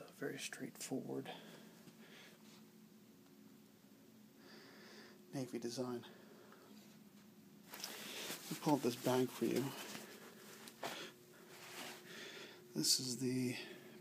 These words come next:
bag that comes with it. Very similar to the one I saw with the competitor.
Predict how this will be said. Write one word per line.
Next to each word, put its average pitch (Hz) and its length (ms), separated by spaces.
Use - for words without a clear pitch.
bag 135 280
that - 120
comes 127 260
with 123 200
it. 127 180
Very 135 160
similar 131 440
to 123 500
the - 1000
one 131 160
I 120 60
saw 131 180
with 123 120
the - 60
competitor. 131 600